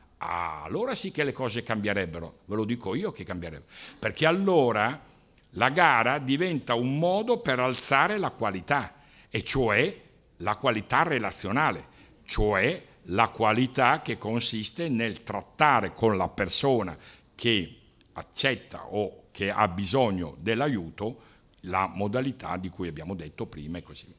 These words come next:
E potrei continuare, dovrei toccare il tasto della finanza, ma non ho più il tempo e così via. Ecco, vedete la seconda implicazione. La terza implicazione è quella che riguarda la politica. Tutti dicono, "Ah, qua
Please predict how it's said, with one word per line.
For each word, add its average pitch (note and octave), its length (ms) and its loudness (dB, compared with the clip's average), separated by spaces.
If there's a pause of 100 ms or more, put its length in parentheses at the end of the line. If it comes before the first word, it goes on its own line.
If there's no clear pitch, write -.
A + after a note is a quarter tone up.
E - 100 -2
potrei G#2+ 400 2
continuare, F#2 680 -6 (200)
dovrei G2+ 300 -2
toccare G2 400 0
il E2+ 160 -10
tasto G2 380 0
della F2 240 -8
finanza, C3+ 540 -2
ma E2+ 100 -10
non E2+ 200 -6
ho E2+ 60 -8
più - 180 -6
il B2+ 120 -6
tempo F#2+ 500 -6 (240)
e - 120 -10
così F2 260 -12
via. D2+ 100 -14 (320)
Ecco, A3+ 280 0
vedete F3 440 2
la C#3 120 0
seconda B2 560 -2
implicazione. F#2 920 -6 (560)
La A#2 120 -8
terza A3+ 360 0
implicazione C#3 1040 -4 (100)
è B3 140 -8
quella A2+ 260 -2
che D#3 140 -4
riguarda G2+ 640 -6 (220)
la F#2 160 -6
politica. A#2+ 500 -8 (1300)
Tutti D3+ 300 -4
dicono, F2 480 -8
"Ah, - 320 -8
qua - 200 -14